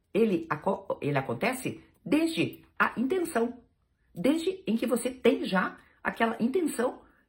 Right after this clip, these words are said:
né, de fazer alguma coisa. Então, o desrespeito não é só quando alguém descobre que a, o ato em si está sendo praticado. Meu amor,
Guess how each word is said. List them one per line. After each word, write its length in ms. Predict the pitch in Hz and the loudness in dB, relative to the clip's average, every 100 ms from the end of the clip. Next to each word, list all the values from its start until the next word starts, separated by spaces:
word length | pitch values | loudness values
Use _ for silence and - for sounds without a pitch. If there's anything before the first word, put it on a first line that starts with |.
| _ | _
né, 240 | 220 349 - | -4 -4 -6
de 120 | - 226 | -8 -4
fazer 640 | - 220 156 233 330 - | 0 0 2 0 0 -6
alguma 340 | 190 196 208 220 | -4 -2 -2 0
coisa. 400 | 170 131 - - _ | 0 0 -2 -12 _
Então, 160 | - - | -8 -6
o 40 | |
desrespeito 720 | 175 214 185 - 233 262 - - - _ | 0 2 2 2 2 2 -2 -6 -16 _
não 180 | 208 226 | 2 2
é 100 | 262 | 2
só 380 | 262 170 131 - - - | 0 0 0 -2 -20 -2
quando 240 | 185 160 131 | 2 4 6
alguém 500 | 165 170 156 135 - _ - | 4 6 2 0 -6 _ -14
descobre 1400 | 131 147 220 - - - _ - 202 139 123 - - - _ - | -2 6 6 4 -6 -14 _ 2 4 4 2 2 -4 -16 _ -4
que 360 | 147 - - _ - - | -4 -4 -12 _ -20 -2
a, 240 | 143 - - | 0 0 -2
o 300 | 151 - - - | -2 -2 -2 2
ato 540 | 196 - _ 120 - _ _ - | 2 0 _ -12 -12 _ _ -4
em 140 | 151 | -4
si 420 | 135 - 151 - - | -2 -6 -8 -8 -10
está 220 | 147 147 | -8 -6
sendo 400 | 147 147 135 127 - _ _ | -6 -4 -4 -6 -10 _ _
praticado. 560 | 135 139 - - - - _ _ _ | -2 -2 -4 -6 -6 -14 _ _ _
Meu 140 | 180 202 | -2 0
amor, 260 | 123 95 | 0 -2